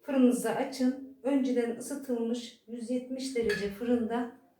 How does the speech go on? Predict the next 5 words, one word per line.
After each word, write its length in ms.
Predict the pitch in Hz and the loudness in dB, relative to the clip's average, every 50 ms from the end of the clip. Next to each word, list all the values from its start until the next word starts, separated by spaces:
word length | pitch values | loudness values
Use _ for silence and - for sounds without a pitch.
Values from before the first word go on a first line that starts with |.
| _ _ _ _ _ _ _ _ _ _ _ _ _ _ _ _ _ _ _ _ _ _ _ _ _ _ _ _ _ _ - | _ _ _ _ _ _ _ _ _ _ _ _ _ _ _ _ _ _ _ _ _ _ _ _ _ _ _ _ _ _ -6
benim 280 | 294 294 311 311 - | 0 4 4 4 4
fırınımda 420 | - 285 277 269 277 269 269 262 262 | 2 -2 -2 -2 0 0 0 2 2
arkadaşlar 680 | 254 254 - - 247 262 247 - 269 269 269 269 - | 0 -2 -4 -4 -4 -4 -4 -2 -4 -4 -4 -4 -6
kırk 260 | 269 285 - - - | -6 -6 -8 -6 -4
dakika. 500 | 208 190 190 - - 226 240 277 277 - | -4 -4 -4 -6 -6 -6 -6 -6 -6 -10